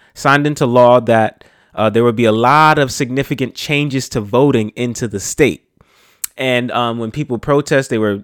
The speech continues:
escorted off the premises. There was a black woman, a, a congresswoman there trying to just observe. She was escorted out by police. And it was just like, you know, the more things change, the more things stay the same. Um, to give you details on what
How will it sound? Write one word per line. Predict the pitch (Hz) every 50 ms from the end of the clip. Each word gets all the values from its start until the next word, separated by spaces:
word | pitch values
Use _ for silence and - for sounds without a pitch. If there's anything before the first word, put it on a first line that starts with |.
| _
escorted | - 120 - - - 127 131 127 127 120 120
off | 113 110 -
the | 110
premises. | - - 156 147 143 147 143 - 147 147 143 139 139 - _ _ _ _ _ _
There | - 110 107
was | 107 104 104
a | 107 107 107 104 95
black | 85 - 113 120 123 123 127 127 -
woman, | 123 127 127 127 127 123
a, | 113 104 101
a | - - 101 98 101 101 - -
congresswoman | - - 147 143 143 139 139 - 147 139 135 135 131 127
there | 127 131 127 127 127 127
trying | - - 139 120 120 113
to | - 110
just | 104 120 110 -
observe. | - 113 104 95 120 120 123 127 127 131 127 123 - _ _ _ _
She | - - 143
was | 131 131 113
escorted | 110 107 - - 139 131 127 123 120
out | 120 120 113
by | 107 117 113
police. | - - 110 110 127 131 127 131 120 - - - - _ _ _ _ _ _ _ _ _ _ _
And | 110 110 110 107 107
it | 107 113 123 113
was | 117 127
just | 123 147 139 - -
like, | 143 135 131 127 104 - - - - _ _ _ _ _ _ _ _ _ _ -
you | 131
know, | 131 120
the | 113 120
more | 127 143 156 165
things | 175 - 165 160 151 -
change, | - - 170 147 147 143 127
the | 131
more | 127 127 131
things | 131 - 131 127 113
stay | - - 123
the | 117 113
same. | - - 127 113 98 92 95 -
Um, | - 110 113 113
to | - 120
give | 110 151 170 170
you | 165 131
details | 101 135 160 170 - - 139 120 120 117 110 -
on | - 117 117 110 110
what | 117 123 135 135 - - _